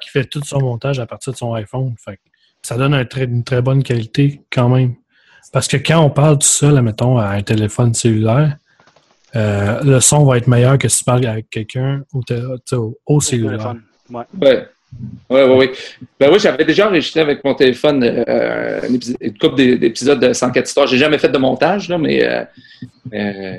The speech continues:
Speaker 3: oui, oui, puis c'est extraordinaire ce qu'on peut faire.
Speaker 1: Non, c'est ça. Fait que, tu sais, tu peux avoir un vieil ordinateur puis le faire pareil. C'est pas... tant que t'as une connexion Internet, en fait,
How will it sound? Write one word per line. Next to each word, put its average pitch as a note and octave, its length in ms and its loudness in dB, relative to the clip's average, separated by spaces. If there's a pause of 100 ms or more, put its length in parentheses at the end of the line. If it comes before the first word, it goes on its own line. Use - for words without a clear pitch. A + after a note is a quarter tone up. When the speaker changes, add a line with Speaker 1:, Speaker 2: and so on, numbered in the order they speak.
(160)
Speaker 3:
oui, D3+ 160 4
oui, F#3 120 6
puis - 100 -8
c'est - 200 -2
extraordinaire D#3+ 580 -2
ce - 80 -14
qu'on - 120 -12
peut - 140 -14
faire. - 200 -8 (920)
Speaker 1:
Non, C3 240 4
c'est A2 100 0
ça. C3 180 4
Fait A2+ 160 -4
que, A2 180 2
tu G#2+ 60 -4 (880)
sais, C3+ 320 4 (140)
tu - 100 -4
peux C3 80 2
avoir C3 160 4
un - 20 2
vieil C3 200 2
ordinateur A#2+ 540 -2
puis B2+ 120 -12
le A2 40 -12
faire A#2 320 -12
pareil. A2+ 360 -10
C'est - 180 -20
pas... B2 300 -8 (180)
tant B2+ 100 -6
que B2+ 60 -6
t'as B2 100 -6
une B2 100 -4
connexion A#2+ 380 -6
Internet, A#2 460 -6
en A2 120 -6
fait, C3 180 -10